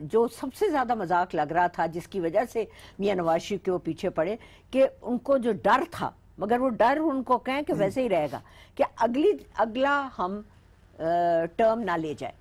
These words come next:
Speaker 1: इंशाल्लाह अगली टर्म भी हम लेंगे और जिस तरीके से हम बिजली और, अ, गैस और, अ, सब चीज़ों पर, रोड्स और एवरीथिंग पे हम काम कर रहे हैं,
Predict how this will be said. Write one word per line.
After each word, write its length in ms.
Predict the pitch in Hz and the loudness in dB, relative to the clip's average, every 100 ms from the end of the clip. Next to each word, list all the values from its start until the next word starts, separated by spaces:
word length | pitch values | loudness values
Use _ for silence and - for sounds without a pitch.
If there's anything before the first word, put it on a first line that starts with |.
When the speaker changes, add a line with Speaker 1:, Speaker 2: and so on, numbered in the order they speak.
| - - - | -20 -20 -12
Speaker 1:
इंशाल्लाह 500 | - 214 - 196 220 | -8 -6 0 2 2
अगली 380 | 240 170 165 196 | 0 -2 -4 -4
टर्म 200 | - 165 | -2 -2
भी 180 | 160 226 | -2 -2
हम 140 | 240 | -2
लेंगे 380 | 233 240 247 277 - - | -2 -2 -2 -4 -4 -2
और 120 | 185 | -2
जिस 260 | 220 269 | -2 -8
तरीके 360 | - 214 202 220 | -4 -4 -2 -4
से 100 | 208 | -2
हम 80 | 160 | -4
बिजली 640 | 139 170 170 226 226 226 208 - - - | -4 -6 -4 -4 -4 -4 -8 -16 -20 -2
और, 360 | - 190 185 175 | 4 6 6 4
अ, 80 | 170 - - 185 175 170 165 156 143 | -2 -4 -2 2 4 4 2 2 -2
गैस 580 | 156 180 196 233 - - | 0 2 4 4 0 -4
और, 380 | 202 190 185 | 2 2 2
अ, 300 | 180 170 160 143 - - - - | 2 2 2 -2 -8 -20 -12 -2
सब 180 | 262 | -2
चीज़ों 280 | - 240 240 | 0 0 0
पर, 200 | 220 208 | 2 2
रोड्स 420 | 165 214 240 220 | 4 4 4 2
और 140 | 202 175 - | 0 0 0
एवरीथिंग 460 | 214 302 403 - - | 0 4 2 2 -2
पे 140 | 190 | 0
हम 180 | 180 175 | 0 -2
काम 320 | - 170 190 | 2 2 2
कर 180 | - 170 | 2 2
रहे 160 | 190 247 | 2 0
हैं, 160 | 156 | 0